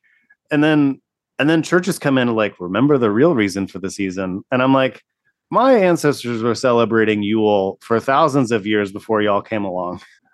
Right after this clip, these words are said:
We don't need to add more to this time." And lately, it has felt like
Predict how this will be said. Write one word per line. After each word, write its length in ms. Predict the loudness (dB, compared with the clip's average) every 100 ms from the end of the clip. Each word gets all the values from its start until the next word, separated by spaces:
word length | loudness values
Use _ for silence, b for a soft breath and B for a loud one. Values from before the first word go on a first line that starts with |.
| 0
We 100 | 2
don't 200 | 4 2
need 160 | 2
to 100 | 2
add 200 | 0 0
more 400 | 2 2 2 -2 _ -6
to 80 | -2
this 200 | -2 -2
time." 400 | -2 -2 -4 -12 b _ -2
And 260 | 2 2
lately, 580 | 4 2 0 0 0 0 -2
it 100 | -2
has 240 | -2 -4 -2
felt 260 | 0 0
like 300 | 0 -2 -4